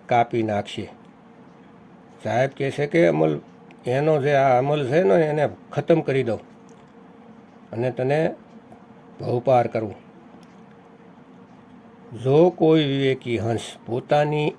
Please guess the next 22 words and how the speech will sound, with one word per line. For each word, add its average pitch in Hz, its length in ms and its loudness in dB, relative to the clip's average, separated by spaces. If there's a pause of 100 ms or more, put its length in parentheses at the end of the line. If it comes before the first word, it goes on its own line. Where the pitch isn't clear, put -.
ઈચ્છાથી 135 880 -2 (600)
ગુરુ 139 260 -2
પાસે 131 360 -4
આવીને 131 440 2
નામદાન 117 580 0
લે 107 420 -6 (220)
તો, 147 260 2 (1200)
અને 139 220 -2 (160)
આ 139 160 -2
સૃષ્ટિ 156 500 -2
કરવા 135 300 -2
માટે, 131 420 -6
આ 135 120 2
સૃષ્ટિ 131 720 -2 (100)
ખતમ 185 380 0
કરવા 123 320 0
માટે 120 600 -2 (520)
પૂરી 170 380 6
જાન 131 320 2
લગાવી 156 520 4
દે 113 320 2
તો, 120 440 -2